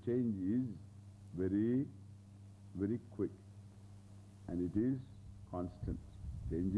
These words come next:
is constant. அதுக்கு பேர் தான் க்ஷணபங்குரத்வம்.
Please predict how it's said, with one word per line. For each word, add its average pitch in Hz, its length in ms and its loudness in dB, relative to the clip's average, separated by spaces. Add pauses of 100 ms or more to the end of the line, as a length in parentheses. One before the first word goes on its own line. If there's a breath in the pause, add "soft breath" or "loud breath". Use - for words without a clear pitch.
is 143 60 2 (220)
constant. - 520 -4 (880)
அதுக்கு 90 220 2
பேர் 98 180 2
தான் 135 220 2
க்ஷணபங்குரத்வம். 101 1200 2